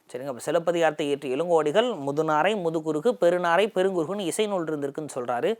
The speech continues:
அப்ப இசை நமக்கு தோன்றியிருக்கிறது. சரி, நரம்பின் மறை அப்படின்னு சொல்லி தொல்காப்பியர் குறிப்பிடுறாரு. So, அப்போ இது நரம்பின் மறை அப்படின்னா நரம்பு கருவிகளை வைத்து வரக்கூடிய இசை அப்படின்னு இருந்திருக்கலாம்.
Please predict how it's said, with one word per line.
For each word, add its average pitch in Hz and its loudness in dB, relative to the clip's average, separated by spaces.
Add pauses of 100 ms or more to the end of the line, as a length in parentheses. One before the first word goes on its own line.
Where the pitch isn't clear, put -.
(300)
அப்ப 139 -6
இசை 190 -2
நமக்கு 160 -6
தோன்றியிருக்கிறது. 117 -6 (320)
சரி, 110 -8 (300)
நரம்பின் 220 4
மறை 165 6 (120)
அப்படின்னு 151 0
சொல்லி 151 -6
தொல்காப்பியர் 196 2
குறிப்பிடுறாரு. 143 -2 (260)
So, - -6
அப்போ 139 -2
இது 156 0
நரம்பின் 208 4
மறை 185 4
அப்படின்னா 135 -4
நரம்பு 180 2
கருவிகளை 185 0
வைத்து 165 -2
வரக்கூடிய 143 -2
இசை 143 -2
அப்படின்னு 123 -8
இருந்திருக்கலாம். 107 -8